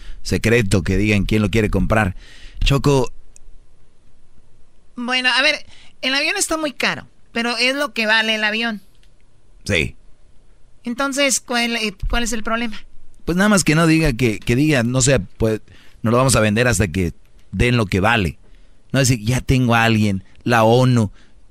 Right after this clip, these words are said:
Speaker 1: Quiero saber yo si hay algún reportero de esos que le lamben las pelotas ahí, que están ahí enfrente de él,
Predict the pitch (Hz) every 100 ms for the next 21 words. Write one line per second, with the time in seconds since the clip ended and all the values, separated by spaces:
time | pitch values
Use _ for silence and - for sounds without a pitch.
0 | - - 147 175 202 139 135 151 139 135
1 | 135 139 156 139 95 131 117 98 143 135
2 | 123 127 113 123 113 123 120 135 135 123
3 | 110 107 120 113 127 117 113 110 117 123
4 | 113 123 113 117 120 120 113 110 123 165